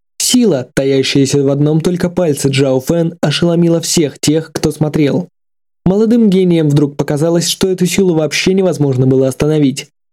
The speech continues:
а Ян Циншань даже подумал, что это Бэймой явился вновь. Яркий свет неожиданно мелькнул в глазах лорда Гуанзюнь, прежде чем он вернулся обратно в свое мрачное, печальное состояние.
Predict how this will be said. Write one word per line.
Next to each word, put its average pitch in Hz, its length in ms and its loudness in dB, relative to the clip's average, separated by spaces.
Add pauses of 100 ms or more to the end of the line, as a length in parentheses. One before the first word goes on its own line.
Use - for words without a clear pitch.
а 160 100 -2
Ян 147 300 0
Циншань 170 560 0 (260)
даже 180 220 0
подумал, 190 340 0
что 175 240 -2
это 151 160 -2
Бэймой 147 680 0
явился 160 520 0
вновь. 147 400 -2 (640)
Яркий 214 360 0
свет 208 360 0
неожиданно 139 580 2
мелькнул 139 460 2
в 156 80 2
глазах 147 420 0
лорда 151 300 2
Гуанзюнь, 151 640 0 (300)
прежде 190 300 0
чем 170 200 0
он 147 80 2
вернулся 143 480 0
обратно 151 400 -2
в - 40 -8
свое 131 280 0
мрачное, 147 580 0
печальное 127 580 -2
состояние. 123 840 -2